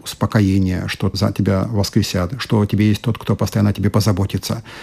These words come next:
И родители — это как бы зеркало, отражение этой божественной любви, и поэтому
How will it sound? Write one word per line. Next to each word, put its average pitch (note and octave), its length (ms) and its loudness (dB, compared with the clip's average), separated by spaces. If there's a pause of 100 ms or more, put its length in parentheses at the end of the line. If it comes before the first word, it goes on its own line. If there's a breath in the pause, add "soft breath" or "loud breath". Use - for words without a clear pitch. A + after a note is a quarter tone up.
(220 loud breath)
И G#2+ 260 4
родители — C#3+ 540 4
это C#3+ 140 -4
как C#3 100 2
бы C#3+ 80 4
зеркало, G#2 400 0
отражение A#2+ 460 2
этой A#2+ 120 -2
божественной F2+ 440 0
любви, B2 340 4 (400 loud breath)
и B2 120 4
поэтому C3+ 680 2